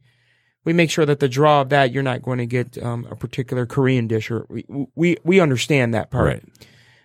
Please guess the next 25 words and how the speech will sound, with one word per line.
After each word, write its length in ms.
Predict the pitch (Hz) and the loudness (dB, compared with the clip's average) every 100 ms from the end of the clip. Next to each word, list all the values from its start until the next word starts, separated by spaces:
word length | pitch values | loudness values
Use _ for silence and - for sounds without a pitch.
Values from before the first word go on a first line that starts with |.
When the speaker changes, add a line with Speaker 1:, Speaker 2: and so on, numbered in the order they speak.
| - | -4
Speaker 1:
But 120 | 160 | 2
it's 200 | 165 - | 2 0
the 120 | 170 | -4
times 460 | 147 170 170 170 151 | -2 2 2 2 -2
where 140 | 151 | 0
an 100 | 147 | 0
individual, 560 | - 151 147 147 147 147 | 0 0 2 0 0 0
it 120 | - | 2
has 240 | 139 143 | 2 2
nothing 340 | 139 156 156 151 | 2 0 0 -4
to 100 | 151 | -2
do 100 | 147 | 0
with 120 | 139 | 0
a 60 | 131 | 0
diet 440 | 127 131 139 - _ _ | 2 2 0 -4 _ _
or, 380 | 120 120 120 - - | -10 -6 -6 -8 -8
or 80 | 117 | -6
obesity 500 | 120 147 - 139 139 | -2 -2 0 0 2
or, 180 | 127 - | 0 -2
or, 180 | 110 - | -12 -6
or 140 | - 127 | -2 0
anything 340 | 151 190 170 | 2 2 4
like 180 | 151 143 | 2 4
that. 180 | 160 135 | 4 4
It's, 280 | 123 - | 0 -4